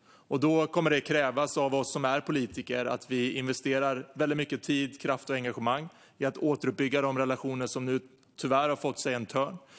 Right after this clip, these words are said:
Men vi kommer också behöva faktiskt investera reda pengar i bättre infrastruktur för att knyta våra länder närmare varandra. Och vi har ju också sett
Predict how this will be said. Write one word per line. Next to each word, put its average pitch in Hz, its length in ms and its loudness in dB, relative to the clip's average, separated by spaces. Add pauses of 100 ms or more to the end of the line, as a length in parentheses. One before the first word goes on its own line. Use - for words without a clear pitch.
(200)
Men 147 160 2
vi 156 60 4
kommer 180 220 4
också 165 280 0
behöva 156 300 2
faktiskt 117 320 -6
investera 131 540 0
reda 127 280 0
pengar 123 500 -4 (240)
i 147 80 -2
bättre 139 320 0
infrastruktur 131 640 -4
för 135 140 -4
att 127 260 -2 (180)
knyta 156 300 0
våra 139 180 2
länder 123 300 0
närmare 123 500 2
varandra. 120 640 -2
Och - 240 -2
vi 170 80 6
har 170 60 4
ju 165 60 2
också 160 260 -2
sett - 600 -4